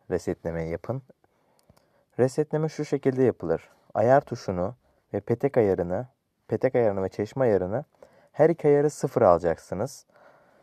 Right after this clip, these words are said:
Soldakini sıfır alın, sağdakini sıfır alın. Her iki şekilde böyle kalsın. Ondan sonra petek ayarını sıfırdan resete getireceksiniz. En sağ alttadır.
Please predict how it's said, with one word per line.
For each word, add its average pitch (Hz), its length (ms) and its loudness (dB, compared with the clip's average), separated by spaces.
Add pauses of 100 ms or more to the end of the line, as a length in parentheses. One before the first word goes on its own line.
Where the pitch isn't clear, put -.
(120)
Soldakini 123 580 2
sıfır 123 260 -6
alın, 131 240 2
sağdakini 110 600 -2
sıfır - 320 -8
alın. 139 300 0 (920)
Her 131 120 -6
iki 135 160 -10
şekilde 120 560 -4
böyle 110 180 2
kalsın. 131 540 -2 (580)
Ondan 123 300 -2
sonra 135 420 -2 (160)
petek 151 300 -2
ayarını 104 360 4
sıfırdan 104 640 -2 (1300)
resete 127 360 0
getireceksiniz. 92 720 -8
En 123 160 -2
sağ 113 200 2
alttadır. - 1120 0